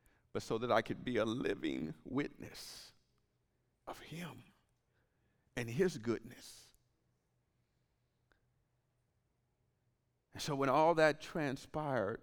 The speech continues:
there were opportunities after opportunities to explain what God had done, what He was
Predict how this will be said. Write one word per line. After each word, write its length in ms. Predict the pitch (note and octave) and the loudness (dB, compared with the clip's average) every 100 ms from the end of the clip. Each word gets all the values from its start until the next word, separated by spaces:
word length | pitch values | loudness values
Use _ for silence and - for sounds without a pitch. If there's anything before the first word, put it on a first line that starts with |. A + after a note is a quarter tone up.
| - - - | -14 -20 -8
there 80 | A2 | -2
were 100 | F2+ | 2
opportunities 880 | A#2 D#3 E3 D#3+ - C#3 C#3+ C3+ | 6 6 4 -2 -4 -2 0 0
after 260 | C3+ B2 - | 0 -2 -2
opportunities 840 | C3 C3 C3+ B2 - A2 G#2+ G2+ | -6 -6 -8 -6 -6 -2 -2 -2
to 140 | - - | -6 -10
explain 760 | - - - C#3+ A#2 G2+ G2+ - | -10 -12 -8 -6 -4 -6 -10 -10
what 260 | G#2+ - | -12 -10
God 500 | A2 C3 B2 G#2 G2+ - F3+ _ _ _ _ _ _ _ _ _ | -8 -6 -8 -10 -14 -18 -20 _ _ _ _ _ _ _ _ _
had 280 | - E2+ F#2 | -14 -10 -10
done, 120 | A2+ A2 - - _ _ _ _ _ _ _ _ _ - | -10 -10 -18 -20 _ _ _ _ _ _ _ _ _ -10
what 160 | G#2+ | -10
He 260 | F#2+ - E3 | -10 -8 -6
was 220 | A2+ G#2 | -6 -8